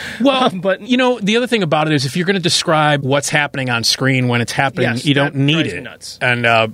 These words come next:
Speaker 2: Right.
Speaker 1: Scorsese rarely, rarely does that. A lo-, most of the voiceover stuff is, like, the inner monologue of the characters or what's going on in their head or how they were feeling as these things that you're watching. 'Cause obviously, you know, Scorsese's a, you know, a visual master.
Speaker 2: Yeah.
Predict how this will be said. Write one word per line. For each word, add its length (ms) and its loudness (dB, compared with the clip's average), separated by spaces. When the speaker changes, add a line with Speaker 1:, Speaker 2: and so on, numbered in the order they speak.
Speaker 2:
Right. 240 -12
Speaker 1:
Scorsese 580 0
rarely, 600 2
rarely 260 0
does 220 2
that. 100 0
A 40 -2
lo-, 160 -2
most 280 0
of 80 -2
the 40 2
voiceover 460 0
stuff 320 -2
is, 180 0
like, 80 2
the 140 2
inner 100 0
monologue 460 0
of 80 -10
the 80 -12
characters 560 -2
or 60 -2
what's 180 -2
going 180 0
on 140 -2
in 80 -6
their 100 -4
head 220 -4
or 80 -6
how 160 -4
they 100 -2
were 100 -6
feeling 520 0
as 320 0
these 240 2
things 280 0
that 100 -2
you're 140 2
watching. 580 0
'Cause 120 2
obviously, 600 0
you 120 -2
know, 360 -4
Scorsese's 540 2
a, 40 -4
you 120 -2
know, 160 -2
a 80 -4
visual 360 0
master. 500 0
Speaker 2:
Yeah. 140 -12